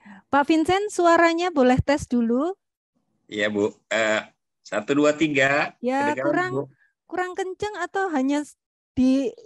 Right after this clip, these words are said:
Speaker 1: di saya ya yang kurang? Oh,
Speaker 2: Oh,
Speaker 1: sudah
Speaker 2: gitu
Speaker 1: oke
Speaker 2: ya, Bu.
Speaker 1: ya, Pak Budi. Baik, berarti ini
Speaker 2: Baik.
Speaker 1: saya yang mesti perbaiki. Baik. Bapak,
Speaker 2: Siap, Bu.
Speaker 1: nanti slide kami akan bantu,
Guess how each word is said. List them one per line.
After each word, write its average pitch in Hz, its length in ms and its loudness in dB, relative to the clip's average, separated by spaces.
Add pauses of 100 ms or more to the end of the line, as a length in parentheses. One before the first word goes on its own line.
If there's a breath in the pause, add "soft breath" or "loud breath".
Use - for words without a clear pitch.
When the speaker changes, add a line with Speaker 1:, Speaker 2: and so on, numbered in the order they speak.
Speaker 1:
di 254 160 0
saya 339 340 -4
ya 208 220 -2
yang 247 240 -8
kurang? 240 400 -8 (880)
Oh, 123 180 -6
Speaker 2:
Oh, - 60 0
Speaker 1:
sudah 254 260 0
Speaker 2:
gitu - 80 -6
Speaker 1:
oke 302 80 -2
Speaker 2:
ya, 226 140 0
Bu. - 20 -6
Speaker 1:
ya, - 60 -16
Pak 202 100 -4
Budi. 208 240 -6
Baik, 196 300 -4 (100)
berarti 214 460 -8
ini 240 180 -6
Speaker 2:
Baik. - 80 -14
Speaker 1:
saya 208 300 -6
yang 196 100 -8
mesti 190 320 -12
perbaiki. 160 560 -10
Baik. 165 240 -6 (400 loud breath)
Bapak, 240 240 4
Speaker 2:
Siap, - 0 -
Bu. 311 80 -2
Speaker 1:
nanti 349 240 2
slide 302 400 2
kami 262 240 0
akan 240 320 -2
bantu, 185 320 0